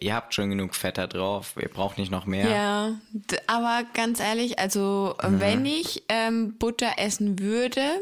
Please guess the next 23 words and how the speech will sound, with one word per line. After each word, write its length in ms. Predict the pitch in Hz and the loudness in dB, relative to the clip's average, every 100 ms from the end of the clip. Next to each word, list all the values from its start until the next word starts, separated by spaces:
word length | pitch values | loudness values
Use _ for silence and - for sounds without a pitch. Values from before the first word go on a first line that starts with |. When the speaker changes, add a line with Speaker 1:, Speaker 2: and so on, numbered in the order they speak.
| 403 - _ _ | -4 -12 _ _
Speaker 1:
Hm. 360 | 107 110 113 139 - _ _ - _ _ _ - - | -2 0 -2 -4 -14 _ _ -20 _ _ _ -8 0
Speaker 2:
dann 320 | 214 226 226 - | 2 2 0 -2
unter, 840 | 185 208 214 214 214 202 196 196 - | 0 2 2 2 2 2 2 0 0
ähm, 840 | - 185 185 185 190 190 190 190 202 _ | 0 0 2 2 2 2 2 0 -4 _
Nutella 760 | 190 196 185 185 175 180 170 - - | 0 2 2 2 2 2 0 0 -2
oder 160 | 165 165 | 0 0
Marmelade. 680 | 160 160 151 - - 185 - - - - - _ _ - | 0 0 0 -2 -4 -6 -14 -18 -18 -18 -20 _ _ -4
Speaker 1:
Ohne 160 | 113 110 | -2 2
Marmelade, 580 | 110 107 101 98 101 | 2 2 2 0 0
ja, 440 | 95 92 98 117 120 - - | 0 0 0 0 -2 -8 -6
aber, 680 | 95 95 98 95 95 95 - | -2 0 0 0 0 -2 -2
ähm, 300 | 95 95 90 | -2 -2 -2
da 100 | 92 | -4
finde 220 | - 98 | -2 -2
ich 80 | 101 | -2
so 100 | - | -2
einen 120 | 95 | -4
Frischkäse 720 | - 101 - - 92 92 98 | -4 -4 -4 -4 -4 -2 -2
viel 340 | 95 - 98 87 | -4 -4 -4 -2
wichtiger 480 | 95 - 90 87 82 | -4 -4 -4 -2 -2
als 680 | 87 85 87 - - - - | -4 -4 -4 -2 -2 -2 -2
Speaker 2:
Ja, 460 | 214 202 202 208 - - | 0 2 2 0 -4 -4
aber 640 | 196 208 208 202 208 208 | 0 0 2 2 0 -2